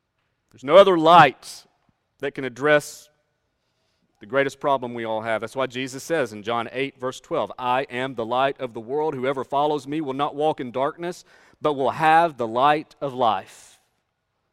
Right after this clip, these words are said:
He doesn't say, "I am a light of the world." He says, "I am the light of the world." Friends, there are many false lights in this world. There are many claiming to have their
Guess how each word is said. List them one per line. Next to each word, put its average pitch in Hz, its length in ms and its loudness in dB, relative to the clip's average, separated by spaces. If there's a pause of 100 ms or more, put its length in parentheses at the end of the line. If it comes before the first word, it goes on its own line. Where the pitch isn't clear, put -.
(1800)
He - 40 -20
doesn't 165 220 -4
say, 175 180 4
"I 170 220 8
am 170 260 2
a 196 200 8
light 123 360 2
of 123 140 -8
the 117 80 -8
world." 110 320 -6
He 143 300 -6
says, 143 180 -10
"I 147 120 0
am 170 120 -4
the 196 160 -2
light 147 320 0
of 117 120 -14
the 110 80 -10
world." 87 440 -18 (340)
Friends, 165 160 -10
there 185 140 6
are 190 140 4
many 202 260 2
false 202 560 0
lights 180 400 4
in 151 140 -6
this 156 180 -8
world. 143 520 -8 (2750)
There 147 120 -8
are 170 60 -2
many 180 420 4
claiming 185 500 0
to 147 100 4
have 170 260 4
their 180 200 4